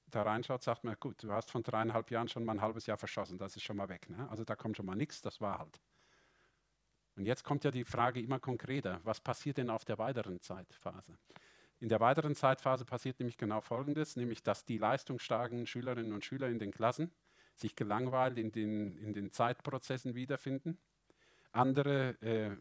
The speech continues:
melden geistig ab, weil sie irgendwo den Zug komplett verpasst haben und, äh, schlängeln und hängeln sich so irgendwie durch dieses Themengebiet durch.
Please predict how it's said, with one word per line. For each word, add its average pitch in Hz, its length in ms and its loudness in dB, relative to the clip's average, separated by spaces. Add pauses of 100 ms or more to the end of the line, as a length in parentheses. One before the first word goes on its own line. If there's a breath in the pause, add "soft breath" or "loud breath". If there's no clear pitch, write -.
(140)
melden 120 500 2
geistig 113 500 2
ab, - 220 0
weil 120 160 6
sie 117 260 0
irgendwo 120 420 -4
den 113 140 -4
Zug 123 180 -6 (120)
komplett 123 340 0
verpasst - 440 2
haben 131 260 4 (600 soft breath)
und, 120 380 0
äh, 107 180 -2
schlängeln 123 600 0
und 104 160 -2
hängeln 131 360 0
sich 117 240 -6
so 117 120 0
irgendwie 120 440 -2
durch 113 180 -2
dieses 104 400 -8
Themengebiet 127 640 -2
durch. 123 520 -2